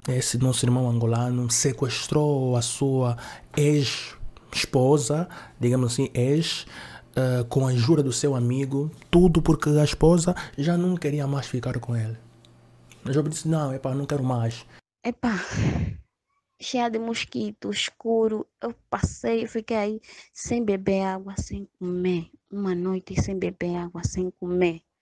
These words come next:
Speaker 2: Eu só tava com medo. Posto aí, a minha tia que tá morar com ele ligou.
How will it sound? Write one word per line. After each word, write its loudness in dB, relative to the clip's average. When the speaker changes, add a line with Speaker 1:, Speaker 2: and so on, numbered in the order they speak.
Speaker 2:
Eu -6
só -10
tava -2
com -4
medo. -2
Posto -6
aí, -2
a -8
minha 0
tia -4
que -14
tá -8
morar -2
com -4
ele 0
ligou. -2